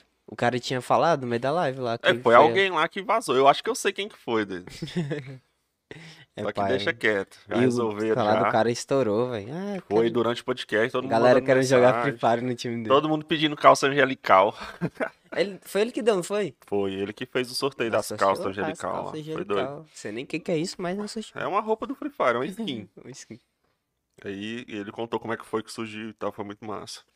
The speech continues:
Speaker 2: Depois foi o do Givago.
Speaker 1: Givago, ele falou sobre
Speaker 2: Cidade
Speaker 1: a cidade,
Speaker 2: inteligente.
Speaker 1: sobre cidade inteligente.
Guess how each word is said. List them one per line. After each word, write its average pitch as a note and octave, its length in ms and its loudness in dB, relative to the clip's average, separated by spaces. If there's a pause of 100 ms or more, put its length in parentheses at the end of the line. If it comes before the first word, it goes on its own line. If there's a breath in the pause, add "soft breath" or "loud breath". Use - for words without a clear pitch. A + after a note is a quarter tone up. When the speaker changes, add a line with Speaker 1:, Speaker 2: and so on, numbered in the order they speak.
(640 soft breath)
Speaker 2:
Depois G#2+ 360 -2
foi A#2+ 100 -2
o A#2 60 -2
do A#2+ 100 -4
Givago. G2 580 -2 (1700 soft breath)
Speaker 1:
Givago, G2+ 680 -12
ele G#2+ 200 -8
falou A2 280 -10
sobre G#2 100 -6
Speaker 2:
Cidade G#2 240 2
Speaker 1:
a G#2 140 -4
cidade, G2+ 180 2
Speaker 2:
inteligente. A2+ 580 2
Speaker 1:
sobre - 140 -6
cidade G#2+ 220 -4
inteligente. B2 1120 -8